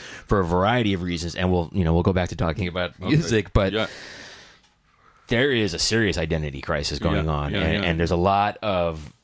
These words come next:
Speaker 1: you know, I, I, I think, I think in the United Kingdom and the United States, like, we're, we're in a pr-, we're pretty comparable places of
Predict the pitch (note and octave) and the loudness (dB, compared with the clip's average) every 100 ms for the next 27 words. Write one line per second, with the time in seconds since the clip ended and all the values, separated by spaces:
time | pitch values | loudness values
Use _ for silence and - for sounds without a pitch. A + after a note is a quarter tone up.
0 | - G2 F2+ E2 D2+ - - _ _ _ | -4 -2 0 0 -2 -8 -18 _ _ _
1 | _ _ _ _ _ - A#2 A2 A#2 G#2+ | _ _ _ _ _ -4 0 2 2 0
2 | - C#3 B2 - G#2 A#2+ G2 - _ _ | 0 0 0 -2 0 -2 -4 -10 _ _
3 | _ _ - G#2 G2+ F#2+ E2+ E2 G2 F2+ | _ _ -2 2 4 2 0 -2 -2 0
4 | F2 E2 - F#2 F2 E2 - - - F#2+ | 0 -2 -2 0 2 0 -6 -10 -2 0
5 | E2+ - F#2+ F2+ F#2 F2 G2+ F#2+ G2+ G#2+ | 0 0 0 0 0 0 0 0 0 -2
6 | F2+ _ - - - - A#2 F#3 C#4+ C4+ | -4 _ -14 -8 -6 -4 -2 -2 0 -2
7 | - C#3 B2+ A#2 G2 F2 G#2+ A#2 - F2+ | -2 0 2 2 0 0 2 0 0 -2
8 | F2 D#2+ - F#2+ E2+ D#2 | -2 -4 -2 0 0 -4